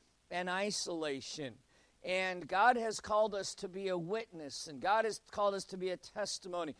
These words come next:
We are missionaries here. We are pilgrims here. We are here for the sole purpose. Otherwise, if salvation was just about going to heaven, we'd go as, as soon as we accepted Christ as Savior. But God has left us here, and He's given us the Great Commission,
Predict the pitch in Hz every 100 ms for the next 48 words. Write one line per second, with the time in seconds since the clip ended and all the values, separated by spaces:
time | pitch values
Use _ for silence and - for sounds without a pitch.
0 | - _ 175 220 214 208 208 277 - -
1 | 233 202 170 147 - 165 156 156 175 165
2 | 165 208 302 285 214 175 147 - 165 147
3 | - - _ - 214 247 233 214 - 294
4 | 262 208 214 208 185 - 208 196 - 254
5 | 226 180 220 254 220 180 202 190 175 -
6 | 196 220 277 - 202 175 - 208 202 180
7 | 170 151 185 175 165 190 233 143 151 156
8 | - _ _ _ 165 233 190 240 247 190
9 | 170 - - 175 - 185 - 226 233 208
10 | 170 185 180 - 175 - 160 - 208 175
11 | - 196 - 220 220 214 220 190 139 _
12 | _ _ - 214 190 220 254 294 247 220
13 | 196 190 175 185 226 247 - 220 202 -
14 | 262 262 180 170 190 180 - 226 214 208
15 | 190 - 175 160 214 214 - 202 247 262
16 | - 151 160